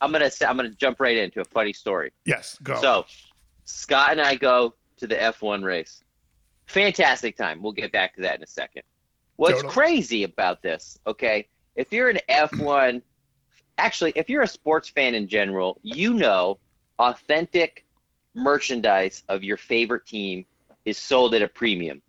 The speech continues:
Speaker 1: I don't care if it's the Patriots, the Red
Speaker 2: Sure.
Speaker 1: Sox, Ferrari, whatever.
Speaker 2: <clears throat> Yeah.
Speaker 1: So, I, me, I like hats. I'm, I'm into hats. I have a, I have a Sergio Perez, uh, Red Bull hat. Uh,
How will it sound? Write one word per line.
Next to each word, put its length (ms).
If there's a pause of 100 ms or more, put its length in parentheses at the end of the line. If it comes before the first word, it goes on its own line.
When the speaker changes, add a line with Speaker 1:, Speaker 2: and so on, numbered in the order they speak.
Speaker 1:
I 80
don't 120
care 140
if 40
it's 80
the 60
Patriots, 640
the 180
Red 120
Speaker 2:
Sure. 80
Speaker 1:
Sox, 480 (380)
Ferrari, 520 (180)
whatever. 420 (140)
Speaker 2:
<clears throat> 240 (400)
Yeah. 260 (440)
Speaker 1:
So, 420 (260)
I, 200 (240)
me, 400 (100)
I 100
like 240
hats. 560 (460)
I'm, 80 (120)
I'm 100
into 140
hats. 480 (400)
I 80
have 260
a, 240
I 100
have 240
a 520 (320)
Sergio 440
Perez, 560 (200)
uh, 260
Red 300
Bull 240
hat. 220 (920)
Uh, 520